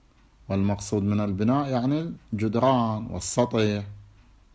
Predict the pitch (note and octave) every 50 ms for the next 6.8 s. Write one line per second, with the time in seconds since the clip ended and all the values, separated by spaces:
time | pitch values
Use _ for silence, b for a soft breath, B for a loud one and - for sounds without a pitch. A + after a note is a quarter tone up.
0 | _ - - A2 A2 A2+ A2+ B2+ C3+ C#3+ C3+ C3 - B2 G#2+ A2 G2+ F2+ F2 F#2
1 | G2 F#2 F2 F2 F2+ F#2 G#2 B2 C#3+ C#3+ C#3 C3 B2 A#2 G2+ A2 G2+ G2 A2 A#2
2 | A#2+ A#2+ G#2+ G#2 G2 - - G#2+ G2 F#2+ G2 F#2+ G2 A2 B2 C#3+ C3+ - - b
3 | b b b b b b b b b b b b b b b b b _ - G#2
4 | A2 A2+ A2+ - - D3+ D#3 E3+ F#3 G3 G#3 A3 G#3 - - - A#2 G#2 G2+ -
5 | - C#3+ D3 - - F3+ F3 D#3 C#3 C#3+ D3+ E3 F3+ F#3+ G#3+ G3+ - - - G#2
6 | G2+ G#2+ G#2+ G#2+ A2 A2 G#2 G2 F#2 F#2 G2 G#2 A2+ B2+ E3+